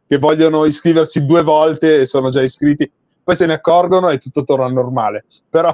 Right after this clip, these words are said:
<laughs> c'è sempre un, un, eh, te-, vabbè, vabbè, vabbè, ci siamo capiti. Graziella Braccini, cosa ci dice?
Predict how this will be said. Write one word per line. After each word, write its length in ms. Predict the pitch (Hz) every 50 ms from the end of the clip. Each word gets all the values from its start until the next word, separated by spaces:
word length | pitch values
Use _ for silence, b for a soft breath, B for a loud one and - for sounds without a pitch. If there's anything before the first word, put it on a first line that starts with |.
| - -
<laughs> 120 | 175 - -
c'è 160 | - - 139
sempre 400 | 135 - 147 143 139 127 131 131
un, 340 | 131 127 127 123 120 117 107 _ _ _ _ _ _ _ _ _ _ _
un, 240 | - 127 135 135 139
eh, 380 | 127 123 120 117 117 113 113 - _ _ _ - - _ _ _ _
te-, 160 | - 127 127
vabbè, 320 | 131 170 190 202 170 156 156
vabbè, 320 | 175 175 160 135 120 117
vabbè, 300 | 117 120 120 117 113 113
ci 100 | 110 -
siamo 160 | - 139 120
capiti. 320 | - - - - 101 95 - B B B B B B B B _
Graziella 560 | 127 165 208 220 - - 262 277 262 262 247
Braccini, 1600 | 240 233 208 - - - - - _ _ _ - 220 214 190 175 160 147 139 135 127 127 127 123 123 123 120 117 113 113 110 104 _ _ _
cosa 380 | - 170 165 160 156 147 143
ci 180 | 143 - - 151
dice? 840 | 165 190 190 190 185 170 - - 175 180 180 175 175 180 170 b